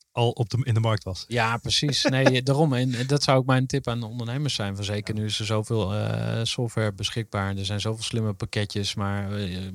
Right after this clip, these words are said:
Speaker 2: pas je proces aan je software, eh, aan en niet andersom. En zeker, en dit zie ik wel en als een valkuil voor,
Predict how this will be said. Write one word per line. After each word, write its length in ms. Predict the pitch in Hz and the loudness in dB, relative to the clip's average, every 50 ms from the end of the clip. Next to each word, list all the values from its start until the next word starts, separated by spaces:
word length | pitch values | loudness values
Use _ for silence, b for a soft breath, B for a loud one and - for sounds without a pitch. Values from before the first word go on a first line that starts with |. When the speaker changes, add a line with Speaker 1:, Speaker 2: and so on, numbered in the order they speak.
| 107 98 - _ _ | -12 -14 -18 _ _
Speaker 2:
pas 240 | - - 127 113 - | -2 0 0 2 2
je 80 | - 120 | 0 -2
proces 460 | - - 113 110 - 127 123 117 - | -2 -2 -2 0 0 0 0 0 -2
aan 240 | 85 107 117 120 113 | -4 -4 -2 -2 0
je 260 | 110 104 101 101 101 98 | 0 0 0 0 -2 -2
software, 520 | - - 139 131 - - 110 107 104 98 - | -4 -4 -4 -4 -2 -2 -2 -2 -2 -4 -6
eh, 300 | 110 104 101 101 - - | -6 -6 -6 -6 -6 -4
aan 260 | 110 107 110 143 165 | -4 -2 -2 -2 -2
en 180 | 160 135 107 104 | -2 -4 -6 -4
niet 160 | 104 98 - | -4 -4 -4
andersom. 400 | 92 95 101 98 98 98 95 92 B B B B B B B B B B B B B | -4 -4 -4 -4 -4 -6 -8 -10 B B B B B B B B B B B B B
En 100 | - 113 | -2 2
zeker, 340 | - 120 131 - - 110 78 | 2 2 2 2 2 0 0
en 80 | 101 117 | 0 -2
dit 180 | 117 127 123 | 0 0 0
zie 140 | - - 131 | 0 0 -2
ik 100 | 120 - | -2 -2
wel 340 | - 101 107 123 131 - - | 0 0 0 0 -2 -2 -4
en 120 | 107 110 110 | -4 -4 -4
als 180 | 104 - 113 | -4 -2 -2
een 100 | 107 113 | -2 -2
valkuil 360 | 101 - 113 113 113 - 104 95 | -2 -2 -2 -2 0 0 -2 -2
voor, 480 | - - 101 98 95 95 95 95 98 | -2 -2 -2 0 0 0 0 0 -2